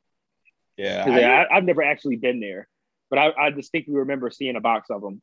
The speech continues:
Speaker 2: I'm pretty sure it was at work.
Speaker 1: And it just, and it was, I, I only bring 'em up because, you know, I know that a lot of places are short-staffed and, you know, a lot of it,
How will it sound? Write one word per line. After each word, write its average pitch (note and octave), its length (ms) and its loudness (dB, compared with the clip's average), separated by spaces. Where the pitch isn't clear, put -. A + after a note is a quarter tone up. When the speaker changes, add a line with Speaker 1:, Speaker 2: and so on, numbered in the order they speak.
Speaker 2:
I'm A#2 160 -4
pretty B2 200 2
sure A#2+ 140 0
it G2 40 -2
was G2 100 -6
at F#2 140 -2
work. F#2 240 -2
Speaker 1:
And D#3+ 100 2
it F3 60 2
just, E3 260 -2
and F#3+ 100 0
it G3 200 -2
was, G#3+ 320 -2
I, F#3 180 0
I F3+ 220 0
only G#3 160 -2
bring C#3 240 -4
'em A#2+ 100 -8
up B2+ 180 -4
because, A2+ 440 -4
you B2+ 100 -10
know, G#2+ 240 -4
I C3 80 -2
know D#3 180 0
that B2+ 300 0
a A2 100 -8
lot B2 200 0
of A2+ 280 -4
places A#2 320 -10
are G#2 100 -6
short-staffed G2+ 800 -4
and, G2 260 -6
you G#2+ 80 -12
know, G2+ 180 -4
a G2 40 -6
lot G#2 220 0
of G#2 120 -4
it, G2 160 -8